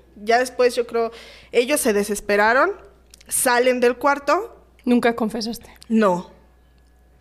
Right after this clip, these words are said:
Speaker 1: Salen del cuarto y entra una chica diferente y me dice, "Te vamos a trasladar". Digo, "¿trasladar a dónde?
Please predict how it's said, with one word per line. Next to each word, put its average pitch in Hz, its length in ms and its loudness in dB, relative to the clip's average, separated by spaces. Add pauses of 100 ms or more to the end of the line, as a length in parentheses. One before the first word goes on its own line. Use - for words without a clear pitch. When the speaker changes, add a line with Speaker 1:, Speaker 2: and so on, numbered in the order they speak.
(180)
Speaker 1:
Salen 247 480 -2
del 254 180 0
cuarto 302 500 -2 (1600)
y 262 180 0
entra 254 320 0
una 226 260 -6
chica 233 380 -16 (720)
diferente 247 440 -4
y - 20 -4
me 240 100 -4
dice, 233 340 -4 (400)
"Te 247 80 0
vamos 233 280 0
a 220 40 -8
trasladar". 202 440 -8 (1120)
Digo, 233 200 -2
"¿trasladar 240 480 2
a 359 80 2
dónde? 330 540 0